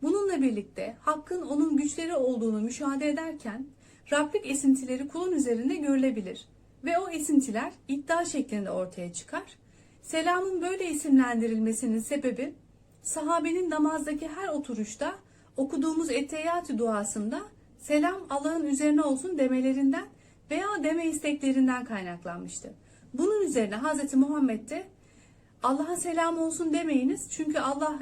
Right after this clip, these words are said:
esselamdır zaten." buyurmuştu. Kul esselamın kulu olarak Hakk'ın karşısında bu mertebede bulunduğunda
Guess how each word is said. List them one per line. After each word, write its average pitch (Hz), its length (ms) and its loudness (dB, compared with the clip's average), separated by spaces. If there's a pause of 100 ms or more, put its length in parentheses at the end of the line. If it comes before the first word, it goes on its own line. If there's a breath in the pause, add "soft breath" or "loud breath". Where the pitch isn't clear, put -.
esselamdır 294 600 2
zaten." 185 520 -6
buyurmuştu. 175 520 -10 (180)
Kul 392 200 -8 (160)
esselamın 320 640 0
kulu 339 260 -6
olarak 247 500 0
Hakk'ın 269 340 -4
karşısında 240 640 -4
bu 294 60 -4
mertebede 220 640 -4
bulunduğunda 233 720 2